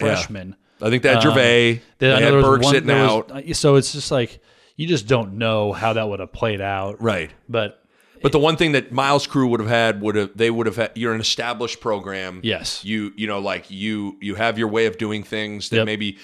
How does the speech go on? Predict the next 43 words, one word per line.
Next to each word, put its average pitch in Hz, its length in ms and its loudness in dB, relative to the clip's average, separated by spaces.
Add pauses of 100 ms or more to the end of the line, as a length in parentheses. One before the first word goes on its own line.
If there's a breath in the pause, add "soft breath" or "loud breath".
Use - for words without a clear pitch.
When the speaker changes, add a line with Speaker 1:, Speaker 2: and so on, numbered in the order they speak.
Speaker 2:
maybe 117 180 -4
you 117 120 -2
wouldn't 120 260 0
have 101 160 -10
beaten, 110 480 -6 (200 soft breath)
you, 117 280 -10 (100)
you 120 140 -2
wouldn't 123 240 -2
have 107 60 -6
lost 120 260 0
to 123 60 -4
U 113 120 -2
C 117 140 -6
Riverside 107 460 -2
in 101 40 -8
those, 101 260 -6
in 110 180 -4
those 107 180 0
types - 300 -8
of 92 40 -14
games. 95 380 -4
Speaker 1:
Right. 98 240 -2 (160 loud breath)
Speaker 2:
But 131 140 2
nevertheless, 120 580 0
like, 107 320 -4
I, 123 180 -6
I 127 60 -6
just 139 220 -8
think 135 200 -4
this 131 260 0
year 120 440 0 (800 soft breath)
was 135 140 2
gonna 160 160 4
be 147 80 6
a 139 60 4
transitional 131 640 0
year. 104 440 2
And 120 180 0
then 131 200 2
when 120 140 0
you 113 360 0
add 120 220 2
in 117 280 2